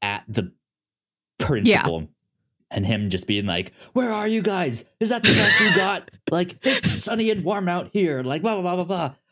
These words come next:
Speaker 1: Uh,
Speaker 2: Yeah.
Speaker 1: and then it's the kids, like, on the roof of one of these h-, houses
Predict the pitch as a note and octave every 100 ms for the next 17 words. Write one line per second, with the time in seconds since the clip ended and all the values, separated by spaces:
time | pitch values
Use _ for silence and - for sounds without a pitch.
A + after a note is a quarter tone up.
0 | _ C3+ C#3 B2+ A#3+ A3 E3+ C#3+ C#3 C#3
1 | C3+ C3 - C3+ - C3+ C3+ - D3+ C3+
2 | C3+ A#2 A2+ - B2+ B2+ B2+ C3 B2+ A#2+
3 | A2 A2 A#2 A#2 A2 G#2+ A2 G#2 G#2 G#2
4 | F2+ - _ - - - C3 A2+ G#2 G#2+
5 | G2 F#2